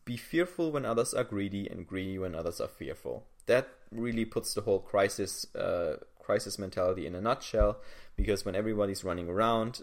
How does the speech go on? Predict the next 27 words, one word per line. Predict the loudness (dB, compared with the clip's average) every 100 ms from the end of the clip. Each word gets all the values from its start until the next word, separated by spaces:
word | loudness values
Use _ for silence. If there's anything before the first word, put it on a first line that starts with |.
| -8
I | -2
gave | 0 0
the | -2
V | -4 4
W | 4 4 0
example. | -2 -2 0 0 2 0 0 -4 -16 -20 -20 -10 -4
Um, | 0 0 -2 -4
I'm | -8
trying | -6 -6
to | -8
think | -8 -8
of | -6
another | -6 -4 -2 -2
one | -2 0
where | 0
I | -2
swooped | -4 -4 -6 -4
in | -4 -2
when | -4 -4
there | -4
was | -4 -4 -8
a | -12 -20 -20
crisis. | -8 -4 -2 -4 -2 -2 -2 -8 -16 -20 -20 -20 _ _ _ -8
Um, | -6 -4 -2 -2 -2 -2 -4 -6 -6 -8 -8 -8 -12 _ -20 _ -20 -20 -20 -20 -18
but | -14
I | -10
actually | -10 -10 -14